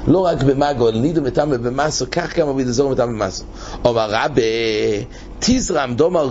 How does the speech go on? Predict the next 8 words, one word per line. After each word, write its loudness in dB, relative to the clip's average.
קרוא, 0
נחרינו 0
מנוח 2
כזר, 0
צא 0
תאמר 2
לו 0
יכניס, -2